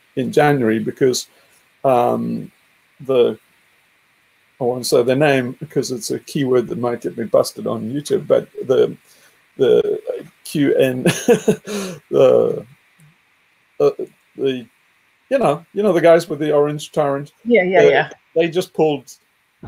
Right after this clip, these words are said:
Speaker 1: they just pulled off a successful,
Speaker 2: Yeah.
Speaker 1: uh, and so I think we, we should start, um,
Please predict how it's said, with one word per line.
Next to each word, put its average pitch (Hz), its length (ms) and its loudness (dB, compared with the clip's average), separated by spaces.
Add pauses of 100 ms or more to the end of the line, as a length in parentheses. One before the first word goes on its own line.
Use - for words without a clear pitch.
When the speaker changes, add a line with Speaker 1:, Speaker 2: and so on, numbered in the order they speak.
(140)
Speaker 1:
they 165 120 -2
just 170 220 -10
pulled 170 240 0
off 139 580 0 (280)
a 131 160 -12
successful, 123 840 -10 (360)
Speaker 2:
Yeah. 190 220 -8
Speaker 1:
uh, - 60 -16 (1120)
and 143 140 -4
so 156 160 4
I 160 60 6
think 170 220 -2
we, 175 160 -2
we 160 180 -6
should 151 260 -10
start, 131 460 -4 (240)
um, 120 580 -6